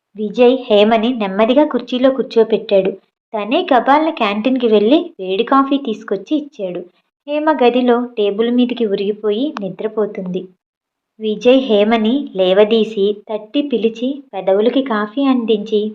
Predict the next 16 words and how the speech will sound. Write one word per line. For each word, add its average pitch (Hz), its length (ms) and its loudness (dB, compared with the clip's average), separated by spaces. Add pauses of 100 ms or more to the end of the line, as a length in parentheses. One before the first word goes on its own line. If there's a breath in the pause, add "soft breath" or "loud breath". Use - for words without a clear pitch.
బలవంతంగా 190 720 -2
తాగించాడు. 190 680 -4 (580 soft breath)
హేమకి 302 440 -2
మెలకువ 226 400 0
వచ్చేసింది. 214 840 -2 (800)
పది 214 180 2
నిమిషాల 196 440 0
తరువాత 262 680 2 (160)
హేమ, 202 260 2 (100)
విజయ్ 262 420 2 (120)
ఆనంద్ 214 380 2
ఉన్న 262 200 4
చోటికి 247 400 2
వెళ్ళారు. 220 500 2 (340)
ఆనంద్ 302 500 0
సుఖనిద్రలో 226 880 0